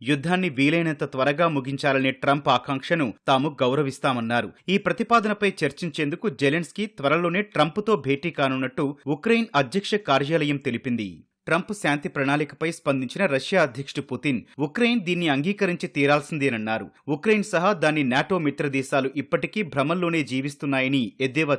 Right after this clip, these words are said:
చేశారు. యుద్ధంలో రష్యాను ఓడించగలమని వారు కలలు కంటున్నారని విమర్శించారు. యుద్ధం ముగింపునకు రష్యా సిద్ధంగా ఉందని పుతిన్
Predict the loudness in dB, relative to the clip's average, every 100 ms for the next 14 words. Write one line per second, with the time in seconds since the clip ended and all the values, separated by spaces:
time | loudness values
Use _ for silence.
0 | -2 -4 -2 -4 -6 _ -4 2 2 2
1 | 2 0 0 0 0 2 2 2 0 0
2 | 2 2 2 2 2 2 2 2 0 0
3 | -2 0 2 4 2 0 -2 -2 -4 0
4 | 0 0 -8 -4 -2 2 0 0 -2 -2
5 | -2 -2 2 0 2 0 0 -4 -2 4
6 | 4 4 2 0 -2 -2 -2 -2